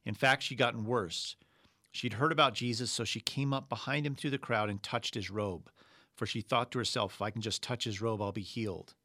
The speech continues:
Immediately, the bleeding stopped, and she could feel in her body that she had been healed of her terrible condition. So,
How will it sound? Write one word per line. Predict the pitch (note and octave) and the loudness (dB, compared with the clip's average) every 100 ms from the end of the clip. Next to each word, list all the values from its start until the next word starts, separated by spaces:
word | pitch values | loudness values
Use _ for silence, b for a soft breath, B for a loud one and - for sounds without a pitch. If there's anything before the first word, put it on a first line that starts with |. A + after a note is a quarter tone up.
| b b b b b | b b b b b
Immediately, | - A2+ C3+ E3+ C#3+ A2+ B2 A2 | -6 0 2 4 2 0 -2 -4
the | G2 | -4
bleeding | A2 A#2+ A2+ | -2 0 0
stopped, | - - F2+ F#2+ - | -2 0 0 -2 -8
and | G2+ | -8
she | - | -6
could | G#2+ G2 | -6 -6
feel | - C3+ C#3+ D3 | -4 0 2 2
in | |
her | B2 C3+ | 0 0
body | A2 F#2 F2 F#2 - b b b b | 0 0 -2 -10 -14 b b b b
that | G#2 - | -4 0
she | - B2 | 2 0
had | G#2+ | 0
been | G2 | -4
healed | - C3+ C3 G2 | -2 0 2 2
of | F#2+ | -2
her | F2+ | -6
terrible | - - B2 A#2+ G2+ F2+ | -6 -2 0 2 0 -4
condition. | - F2+ G#2 - D#2+ C#2 _ _ _ b b b b b b b b | -6 -4 -2 -4 -6 -14 _ _ _ b b b b b b b b
So, | - A2 G#2+ G2 | -2 0 0 -2